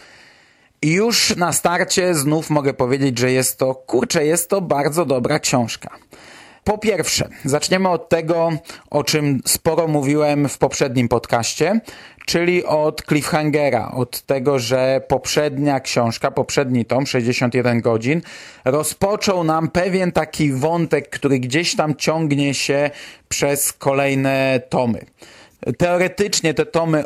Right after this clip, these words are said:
od czternastego do osiemnastego, z pominięciem szesnastki,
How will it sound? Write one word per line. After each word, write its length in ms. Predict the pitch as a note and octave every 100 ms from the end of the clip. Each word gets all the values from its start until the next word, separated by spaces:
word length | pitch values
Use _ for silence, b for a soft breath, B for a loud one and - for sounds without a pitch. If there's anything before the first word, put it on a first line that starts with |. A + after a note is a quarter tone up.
| -
od 480 | D#3+ E3 D#3 - - b b b
czternastego 1040 | - E3 D#3 D#3+ C#3+ - F3 F3 D3 C3+
do 640 | B2 A#2+ D3+ D#3+ D#3+ C#3 - B B B -
osiemnastego, 1400 | F3 F#3+ - E3+ D3 C#3 B2 - B2+ A#2 A#2+ B2+ D#3+ D#3 C#3 B2+
z 120 | -
pominięciem 640 | - F#3+ F#3+ F#3 F3+ E3+ E3
szesnastki, 880 | - D#3+ - C#3 B2+ - - G#3+